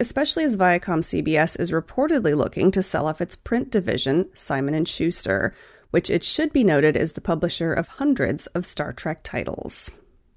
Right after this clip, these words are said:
Overall, against the backdrop of a challenging third quarter with revenue drops driven by the ongoing covid nineteen pandemic,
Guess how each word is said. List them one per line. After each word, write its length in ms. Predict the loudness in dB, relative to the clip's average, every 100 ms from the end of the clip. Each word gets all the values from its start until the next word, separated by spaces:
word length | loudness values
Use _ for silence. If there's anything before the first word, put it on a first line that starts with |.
| _ _ _ -20 -20 -20 -20 _ _ 2
Overall, 440 | 4 6 8 8
against 280 | 8 6 4
the 80 | 4
backdrop 420 | 2 4 4 4
of 160 | 4 2
a 80 | 2
challenging 680 | 0 0 2 4 6 6 4
third 320 | 4 4 2
quarter 420 | 2 2 4 4
with 200 | 4 4
revenue 420 | 4 6 6 6
drops 340 | 4 2 0 0
driven 400 | -2 0 2 2
by 160 | 2
the 140 | 2 0
ongoing 500 | 0 0 0 -2 -2
covid 340 | -2 -2 -2
nineteen 520 | -2 -2 -2 -2 -2
pandemic, 640 | -4 -4 2 4 4 0